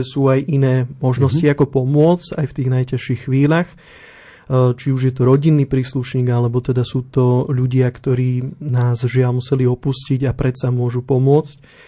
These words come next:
Speaker 1: A zrazu sa s tou témou stretávam oveľa pravidelnejšie, oveľa skôr a môžem o nej hovoriť ako človek, ktorý vie, o čom hovorí. A preto si myslím, že aj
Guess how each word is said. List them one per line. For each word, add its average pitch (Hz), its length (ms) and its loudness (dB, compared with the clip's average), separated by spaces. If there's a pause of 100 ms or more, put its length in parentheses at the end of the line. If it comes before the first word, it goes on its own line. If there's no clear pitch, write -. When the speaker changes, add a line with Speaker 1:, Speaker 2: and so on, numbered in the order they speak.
(400)
Speaker 1:
A 131 160 -4
zrazu 151 240 2
sa 151 160 -4
s - 80 -8
tou 151 80 2
témou 147 400 4
stretávam 135 840 -2 (340)
oveľa 131 400 2
pravidelnejšie, 139 800 2
oveľa 131 380 2
skôr 147 680 2
a 127 80 -2
môžem 127 400 0
o 131 80 2
nej 131 160 2
hovoriť 127 560 2
ako 127 160 -4
človek, 123 400 -2
ktorý 127 480 0
vie, 127 240 2
o 123 80 2
čom 127 240 -4
hovorí. 127 560 0 (720)
A 131 160 0
preto 143 240 2
si 147 160 -2
myslím, 143 320 0
že 139 160 2
aj 135 120 2